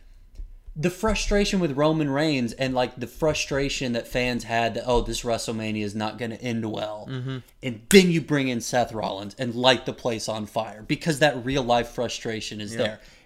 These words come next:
Speaker 1: It built on this very real long-term storyline and paid it off in a fantastic way. And you don't
Speaker 2: did.
Speaker 1: see that that much in wrestling, but it was perfect.
Speaker 2: It was.
Speaker 1: Absolutely perfect.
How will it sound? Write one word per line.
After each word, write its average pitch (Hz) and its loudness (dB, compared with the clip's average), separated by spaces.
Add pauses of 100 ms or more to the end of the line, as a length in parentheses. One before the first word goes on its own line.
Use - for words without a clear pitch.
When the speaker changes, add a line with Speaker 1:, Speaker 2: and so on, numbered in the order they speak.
(160)
Speaker 1:
It - 0
built 170 2
on 143 -2
this 123 -4
very 147 0
real 123 0
long-term 117 0
storyline 107 -4
and 104 -8
paid 123 -2
it 113 -2
off 110 2
in 110 -6
a 95 -6 (180)
fantastic 117 -2
way. 110 -10 (440)
And 143 -4
you 131 -8 (140)
don't 175 2
Speaker 2:
did. 165 0
Speaker 1:
see 151 0
that 127 4
that 117 2
much 117 -2
in 110 -6
wrestling, 107 -4
but - -8
it 139 -6
was - -20 (320)
perfect. - 0 (140)
Speaker 2:
It 107 -10
was. 104 -10 (180)
Speaker 1:
Absolutely 147 0
perfect. - -10